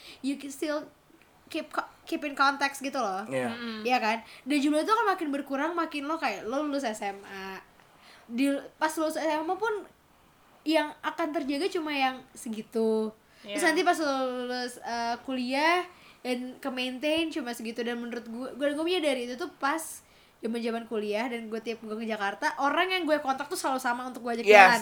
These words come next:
Speaker 2: agree, hundred percent.
Speaker 3: Mm-hmm.
Speaker 1: Kayak yang selalu kepikiran kayak, "Aduh, pengen jalan nih kesini." And itu yang menurut gue, dan kalau gue punya masalah, dia orang pertama yang kayak gue mau, kayak, "Ini orang harus tahu nih gue punya masalah." Kayak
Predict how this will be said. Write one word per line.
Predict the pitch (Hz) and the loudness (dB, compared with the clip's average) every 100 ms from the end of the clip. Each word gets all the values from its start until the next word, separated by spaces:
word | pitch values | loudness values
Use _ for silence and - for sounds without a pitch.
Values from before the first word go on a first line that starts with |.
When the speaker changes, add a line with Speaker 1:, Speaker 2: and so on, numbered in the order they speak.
| 196 | 0
Speaker 2:
agree, | 185 170 147 | -2 0 0
hundred | 139 143 131 | 0 -2 -2
percent. | 147 254 277 | -4 -2 -2
Speaker 3:
Mm-hmm. | 294 269 233 202 - _ - - | -2 -2 -4 -8 -18 _ -20 -2
Speaker 1:
Kayak | 320 349 311 | 6 8 8
yang | 330 330 | 8 6
selalu | 330 302 311 | 6 4 4
kepikiran | 320 311 285 302 311 | 0 -2 2 2 2
kayak, | 262 190 | -4 -8
"Aduh, | 214 | -8
pengen | 208 202 | -8 -6
jalan | 202 202 | -6 -6
nih | 208 214 | -8 -8
kesini." | 233 214 202 - | -8 -8 -8 -8
And | - 285 277 240 - - - - 202 208 180 - | 2 2 2 -6 -18 -20 -20 -20 -20 -20 -20 -14
itu | 269 - | -12 2
yang | 370 349 | 4 4
menurut | 302 262 240 | 2 -4 -6
gue, | 233 - | -6 -10
dan | 233 247 | -6 -4
kalau | 240 240 | 0 0
gue | 247 | 0
punya | 254 | -2
masalah, | 240 226 240 226 254 330 - - _ | -2 -2 -2 2 2 0 -4 -18 _
dia | 226 240 | -4 4
orang | 311 302 269 240 | 6 6 2 0
pertama | 233 226 226 | -4 -2 -2
yang | 262 254 240 | -2 -2 -4
kayak | 233 - | -8 -12
gue | 214 | -10
mau, | 240 233 220 - 214 - | -8 -8 -12 -18 -20 -20
kayak, | - 220 | -10 -8
"Ini | 226 | -6
orang | 240 247 | -4 -4
harus | 226 | -4
tahu | - 202 220 | -4 -4 -4
nih | 226 | -8
gue | 202 | -10
punya | 208 214 | -8 -8
masalah." | 202 202 190 190 | -6 -8 -6 -6
Kayak | 190 190 196 | -8 -10 -12